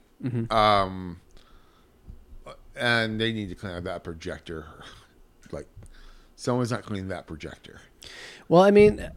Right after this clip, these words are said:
Speaker 1: how much business is imax doing out? I mean, this has gotta be the most successful film in imax. Well, I, I, I suppose
Speaker 2: Yeah.
Speaker 1: I don't know how Way of Water did. I know that was, that did all right in imax,
Speaker 2: I'm sure it
Speaker 1: but
Speaker 2: did fine. Like, I, I'm, like, people,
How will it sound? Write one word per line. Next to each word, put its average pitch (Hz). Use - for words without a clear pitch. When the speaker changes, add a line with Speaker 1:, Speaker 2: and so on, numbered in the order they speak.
Speaker 1:
how 151
much 208
business 190
is 175
imax 180
doing 180
out? 107
I 143
mean, 139
this 165
has 156
gotta 165
be 165
the 147
most 127
successful 123
film 117
in 117
imax. 113
Well, 190
I, 196
I, 190
I -
suppose 180
Speaker 2:
Yeah. -
Speaker 1:
I 165
don't 180
know 165
how 147
Way 135
of 110
Water 110
did. 98
I 107
know 107
that 107
was, 110
that -
did 110
all 110
right 113
in 113
imax, 104
Speaker 2:
I'm 113
sure 123
it 117
Speaker 1:
but 117
Speaker 2:
did -
fine. 104
Like, 143
I, 160
I'm, 214
like, 151
people, 170